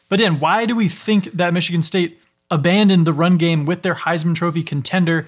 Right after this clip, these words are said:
That was a big thing on a lot of people's minds. That's what one of our forum posters actually asked. John Glore eight two eight seven asks, "Why do you think M S U abandoned running Kenneth Walker so quickly? I would have assumed M S U would try and control the clock and keep possession,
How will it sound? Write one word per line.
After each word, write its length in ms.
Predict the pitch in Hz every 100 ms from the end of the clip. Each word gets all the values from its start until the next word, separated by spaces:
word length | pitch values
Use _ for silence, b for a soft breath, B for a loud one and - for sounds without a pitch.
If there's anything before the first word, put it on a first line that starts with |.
| B B
That 120 | 165
was 120 | 170
a 60 | 156
big 220 | 170 156
thing 180 | 180 160
on 80 | 151
a 40 |
lot 140 | 151
of 60 | 151
people's 260 | 160 143 135
minds. 340 | 160 170 160
That's 200 | 156 -
what 260 | 156 151 b b b
one 120 | 160
of 80 | 151
our 80 | 147
forum 300 | 170 170 160
posters 340 | 170 165 151
actually 260 | 151 156 147
asked. 320 | 165 - - b b -
John 400 | 175 160 180 156
Glore 500 | 151 165 185 196 190
eight 320 | 185 196 - -
two 500 | 190 190 190 190 - -
eight 240 | 185 202
seven 360 | - 190 185 208
asks, 320 | 180 180 -
"Why 280 | 147 151 202
do 80 | 214
you 100 | 190
think 320 | - 196 190 b b b
M 140 | 175 175
S 160 | 165
U 100 | 196
abandoned 520 | 170 156 175 180 165 160 b b -
running 440 | 160 165 160 160
Kenneth 300 | - 175 165
Walker 260 | 156 151 156
so 220 | 170 165
quickly? 500 | 185 190 196 185 165 b b b 156
I 40 |
would 140 | 165
have 80 | 165
assumed 540 | 139 - 196 196 185 180
M 120 | 170
S 160 | 170
U 80 | 185
would 120 | 170
try 160 | 165 170
and 80 | 160
control 340 | 156 - 180
the 60 | 175
clock 260 | 180 170
and 100 | 160
keep 220 | 160 180 170
possession, 600 | 143 156 156 175 160